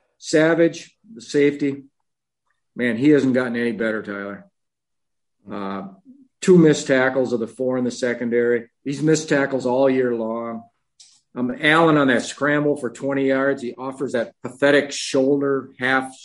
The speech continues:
half elbow. He didn't want any part of, you know, taking him straight up. Um, missed Cook on that seventeen yard run. The bomb, he's twisted, turning, uh, out of position.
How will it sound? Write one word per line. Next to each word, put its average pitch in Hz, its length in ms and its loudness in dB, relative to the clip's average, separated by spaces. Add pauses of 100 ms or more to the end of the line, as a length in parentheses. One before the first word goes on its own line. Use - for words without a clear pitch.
(200)
half 131 380 -6
elbow. 143 600 -2 (960)
He 147 140 -6
didn't 160 240 4
want 135 200 2
any 147 180 2
part 131 320 0
of, - 180 -10
you 127 80 -4
know, 117 100 -4
taking 131 320 -2
him 120 220 -4 (120)
straight 127 440 0
up. 123 340 -4 (560)
Um, 113 540 -8 (400)
missed 170 400 2
Cook 151 280 0
on 135 80 0
that 131 160 0
seventeen 135 540 -2
yard 127 300 -2
run. 120 440 -6 (440)
The 123 120 -2
bomb, 143 440 2
he's 120 180 -8
twisted, 151 600 -4
turning, 139 800 -4 (200)
uh, 117 400 -16 (300)
out 143 160 2
of 123 100 2
position. 123 720 0